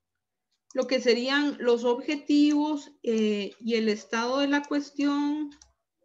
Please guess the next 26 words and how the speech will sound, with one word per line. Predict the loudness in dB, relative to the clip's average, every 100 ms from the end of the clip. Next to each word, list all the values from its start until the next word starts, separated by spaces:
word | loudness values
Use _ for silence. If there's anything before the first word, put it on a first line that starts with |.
| _ _ -20 -16
ok, | -6 -2 0 -2 -14
la | -4 -4 -2
teoría, | 0 2 4 4 2 2 -2 -4 -12 _ _ _ _ _ _
y | -6 -4
las, | -2 -2 -2 -4
eh, | -4 0 0 0 -2 -6 _ _ -20 -20 _ -20 -20 -20 -20 _ _ _ _ _ _ -8
y | 0
las | 0 2
hipótesis, | 0 0 -4 -4 -4 -4
sí, | -2 -4 -4 -16 -20 -8
esto | -6 -4
lo | -4
mete | -4 -4 -2
dentro | -2 -2 0
de | 0
la | 0
metodología. | -2 -4 -2 -2 -2 -2 -2 -2 -6 _ _ -6
Pero | -4 -2 0 0
aquí | 0 -2 -4
hago | -2 -4
la | -4
observación | -2 -4 -4 -4 -4 -4 -4
que | -6 -4
dependiendo | -4 -4 -4 -6 -6 0 0 0 -4 -4 -4
de | 2 2 2 -2
el, | -2 -2 -2 -2 -4 -8